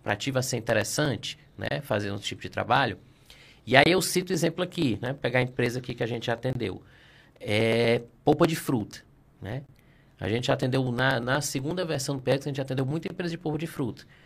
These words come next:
O porquê que tanta empresa de polpa de fruta tava querendo sair, né? Que, que aí, se na conversa com os caras, eles dizem muito isso pra gente. O mercado de polpa de fruta local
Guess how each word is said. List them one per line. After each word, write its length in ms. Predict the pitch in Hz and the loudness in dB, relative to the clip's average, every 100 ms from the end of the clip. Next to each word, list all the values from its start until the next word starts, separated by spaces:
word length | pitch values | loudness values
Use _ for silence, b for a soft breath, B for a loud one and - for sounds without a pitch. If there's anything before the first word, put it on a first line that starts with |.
| b b b b b - | b b b b b -8
O 100 | 139 | -6
porquê 420 | 135 214 208 220 | 2 2 6 6
que 140 | 220 196 | 6 0
tanta 380 | - 226 233 226 | 2 4 4 2
empresa 280 | 208 202 | 4 4
de 60 | 196 | 2
polpa 240 | 185 180 | -2 -4
de 60 | 160 | -4
fruta 240 | - 165 | -4 0
tava 100 | 165 | 0
querendo 220 | 160 151 147 | 2 0 0
sair, 360 | 156 156 113 | 0 0 0
né? 200 | 104 135 - | -4 -6 -10
Que, 120 | - | -18
que 140 | - 87 | -12 -6
aí, 220 | 101 131 | -4 -2
se 100 | - | 0
na 100 | 143 | -2
conversa 420 | - 135 139 147 | -2 0 2 0
com 100 | 151 | -4
os 120 | 151 - | -6 -2
caras, 260 | 139 147 | -2 0
eles 140 | 151 147 | -2 -2
dizem 240 | 147 147 147 | -2 -2 -4
muito 300 | 123 135 147 | -2 -4 -4
isso 140 | 156 - | -8 -4
pra 180 | 160 | -4
gente. 340 | 143 117 92 - B B B B - | -2 -4 -6 -12 B B B B -4
O 120 | - | 0
mercado 440 | 156 127 185 214 | 2 2 2 2
de 80 | 190 | -4
polpa 280 | - 151 147 | -2 -2 0
de 100 | 131 | -2
fruta 340 | - 110 110 | -4 -6 -2
local 720 | 117 135 - 131 147 151 101 | 2 2 2 2 4 2 0